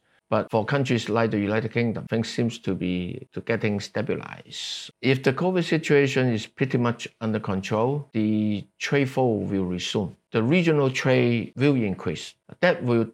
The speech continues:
provide support to our exports, which is important in terms of providing economic growth in Hong Kong. Domestic consumption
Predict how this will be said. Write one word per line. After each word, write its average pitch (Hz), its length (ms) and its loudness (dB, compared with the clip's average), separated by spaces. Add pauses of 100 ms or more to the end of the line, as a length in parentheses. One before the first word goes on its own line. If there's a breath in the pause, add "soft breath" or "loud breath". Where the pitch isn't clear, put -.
(100)
provide 117 500 2
support - 480 -2
to 104 140 0
our 92 560 0
exports, - 1120 -12
which 110 200 -2
is 104 180 -2
important 101 580 -2
in 98 120 -4
terms 107 320 -2
of 85 180 -6
providing 107 480 0
economic 101 380 -4
growth 98 260 -4
in 92 120 -6
Hong 98 240 -8
Kong. - 200 -16 (300)
Domestic 180 540 2
consumption 131 1080 2